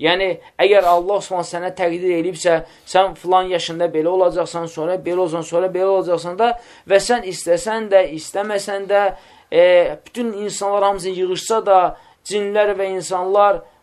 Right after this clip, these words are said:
hakimlər, sultanlar, nə olur olsun, sən o qədərdən qırağa çıxmayacaqsan. Aydındır? "Və huvə ədlun minhu əzzə, e, Rabbuna və cəllə." Və də bu da deyir, bizim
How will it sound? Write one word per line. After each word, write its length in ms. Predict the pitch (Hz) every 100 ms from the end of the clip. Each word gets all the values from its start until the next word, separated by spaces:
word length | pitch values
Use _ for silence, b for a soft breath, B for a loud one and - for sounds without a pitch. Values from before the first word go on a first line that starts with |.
| -
hakimlər, 580 | 190 190 185 190 202 196
sultanlar, 720 | - 190 175 185 196 196 185
nə 80 | 220
olur 300 | 226 208 202 196
olsun, 400 | - 240 262 262 B -
sən 220 | 233 226
o 140 | 226 226
qədərdən 580 | 208 185 190 185 226 226
qırağa 640 | 196 170 170 196 220 - _ _
çıxmayacaqsan. 960 | - 196 151 127 117 117 113 117 107 - -
Aydındır? 580 | 139 135 147 139 160 165 b b b b b b b _ _ _ _ _ _
"Və 80 | 156 185
huvə 300 | 254 247 220 196
ədlun 340 | 240 226 226 226
minhu 320 | 208 220 202 208
əzzə, 460 | 185 202 175 208
e, 280 | 208 - - 160 165
Rabbuna 440 | 202 196 160 175 180
və 140 | 160 147
cəllə." 340 | 156 147 135 127
Və 160 | 170
də 160 | 220 226
bu 80 | 247
da 160 | 226
deyir, 260 | 202 226 180
bizim 340 | 175 196 214